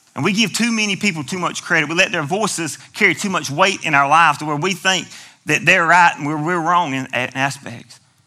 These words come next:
We gotta quit comparing their voice. We gotta start comparing their voice to God. Amen?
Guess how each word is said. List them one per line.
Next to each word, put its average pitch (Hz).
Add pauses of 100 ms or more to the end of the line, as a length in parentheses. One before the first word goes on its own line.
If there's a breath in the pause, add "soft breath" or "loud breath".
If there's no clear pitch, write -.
(420)
We 226
gotta 262
quit 240
comparing 202
their 202
voice. 175
We 240
gotta 226
start 208
comparing 190
their 170
voice 160
to 107
God. 113
Amen? 156